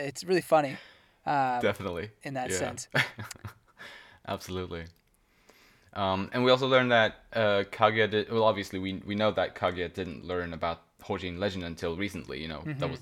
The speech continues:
Speaker 2: the previous volume. Uh, but we also get a little bit more perspective on that in this volume, where we learn that basically everyone knows about it since way earlier.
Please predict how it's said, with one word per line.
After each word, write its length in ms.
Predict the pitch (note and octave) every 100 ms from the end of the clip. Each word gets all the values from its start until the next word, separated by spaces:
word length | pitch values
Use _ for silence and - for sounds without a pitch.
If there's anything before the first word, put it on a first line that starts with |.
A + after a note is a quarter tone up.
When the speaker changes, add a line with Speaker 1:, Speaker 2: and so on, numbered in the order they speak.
| -
Speaker 2:
the 80 | E2+
previous 280 | F2 D#2+
volume. 300 | - G2 E2+ E2 - - - -
Uh, 220 | - F2+
but 140 | F2 G#2
we 100 | A2+
also 340 | A2+ C3+ G#2+
get 220 | F2+ A2
a 40 | F2+
little 160 | A2+
bit 120 | A#2 A2
more 180 | A2
perspective 400 | G2 A2 C#3 B2
on 100 | F#2
that 300 | F2+ F2 - -
in 100 | G2
this 120 | F#2+
volume, 320 | - F2+ F2+ F2
where 280 | F2+ F2 - -
we 140 | F#2
learn 160 | F#2 F2+
that 240 | F2 -
basically 520 | A#2+ B2+ A2 - F2+
everyone 560 | F2+ F2 E2+ E2 D#2+ D#2+ -
knows 260 | F#2 F#2 F2+
about 300 | D#2 D2 D2
it 120 | -
since 500 | - D#2+ D2 - - _ _ _ _ _ _ -
way 160 | E2+
earlier. 440 | E2 G2+ D#2 A1+